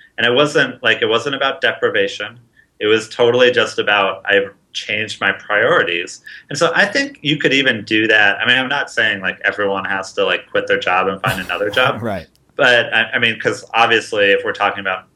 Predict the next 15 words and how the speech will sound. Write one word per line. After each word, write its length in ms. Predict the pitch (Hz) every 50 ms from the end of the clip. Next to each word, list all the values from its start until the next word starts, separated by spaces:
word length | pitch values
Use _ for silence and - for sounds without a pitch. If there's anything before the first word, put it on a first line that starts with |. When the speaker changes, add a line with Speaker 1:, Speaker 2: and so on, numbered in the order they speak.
| _ _ _ _ _ _ -
Speaker 1:
financial 420 | 107 101 101 101 98 - - 92
responsibility, 760 | 92 92 - - 98 92 92 - 98 95 92 95 95 92 90
having 280 | 90 101 101 98 95 90
a 60 | 92
job 340 | - - 92 92 90 90 95
is 300 | 92 90 - - - _ _ _ _ _ _ _
generally 440 | - 104 95 95 95 95 98 95 95
considered 560 | - - 98 95 - 104 98 95 95 95 92
a, 520 | 95 95 - - - - 95 92 90 - -
a 60 | 104 101
perk, 360 | - - 117 - - - - - - _ _ _ _ _
right? 360 | - 101 104 117 120 - _ _
Speaker 2:
Mm-hmm. 240 | - 127 127 117 113 113 - _ -
Speaker 1:
Um, 560 | 117 117 110 107 104 98 95 98 98 101 110 - _ _ _ _ _ _
but 360 | 170 180 180 165 170 - -